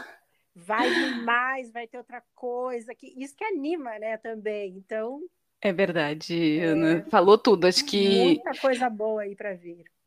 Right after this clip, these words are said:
Speaker 2: É, o que a gente falou mesmo, não existe fórmula. Hoje o legal design, ele tá assim, amanhã é outro, e a gente tem que tá sempre se contaminando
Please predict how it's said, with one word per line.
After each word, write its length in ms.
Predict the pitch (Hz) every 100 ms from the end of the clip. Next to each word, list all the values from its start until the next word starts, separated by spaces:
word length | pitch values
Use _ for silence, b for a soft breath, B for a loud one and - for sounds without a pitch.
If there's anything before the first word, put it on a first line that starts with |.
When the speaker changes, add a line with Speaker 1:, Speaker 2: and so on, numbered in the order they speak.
| _ -
Speaker 2:
É, 180 | 202
o 60 | 185
que 120 | 214
a 40 | 214
gente 260 | 202 220
falou 260 | - 196 190
mesmo, 460 | 208 196 208 214
não 180 | 220 208
existe 460 | 220 202 208 208 220
fórmula. 880 | - 190 196 208 220 220 220 226 220
Hoje 280 | - 196 214
o 40 |
legal 260 | 202 202 196
design, 300 | 190 196 202
ele 100 | 180
tá 140 | 185
assim, 480 | 190 - 208 208 226
amanhã 560 | 214 196 196 196 202 220
é 100 | 202
outro, 480 | 185 196 214 - 226
e 80 |
a 40 | 214
gente 200 | 214 202
tem 120 | 214
que 60 | 202
tá 80 | 214
sempre 240 | 226 214
se 100 | 233
contaminando 1300 | 247 233 220 - 240 247 226 214 202 220 220 240